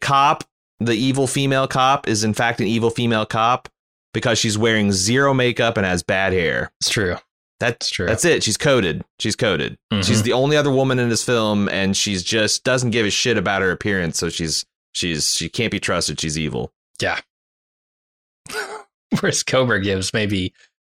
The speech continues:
Speaker 2: too much shit about his appearance. Like, the over the top macho demeanor
Speaker 1: <sighs>
Speaker 2: of Cobra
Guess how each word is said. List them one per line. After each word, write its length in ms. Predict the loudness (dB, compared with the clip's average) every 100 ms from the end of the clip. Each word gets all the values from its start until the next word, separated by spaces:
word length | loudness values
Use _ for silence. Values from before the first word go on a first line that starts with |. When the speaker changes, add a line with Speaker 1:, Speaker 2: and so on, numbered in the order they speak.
| _ _ -6
Speaker 2:
too 200 | -2 2
much 200 | 2 2
shit 220 | 2 2
about 220 | 4 4
his 120 | 2 0
appearance. 640 | 0 2 2 0 -2 -2
Like, 160 | 0 0
the 240 | 0 0
over 340 | 2 2 2 2
the 120 | 0
top 420 | 0 2 2 2
macho 840 | 0 2 0 2 2 4 4 2 -2 _ _ _ _ -6 -2
demeanor 800 | 2 2 2 2 4 2 0 -4
Speaker 1:
<sighs> 60 | -4
Speaker 2:
of 180 | -4 0
Cobra 520 | 2 4 4 2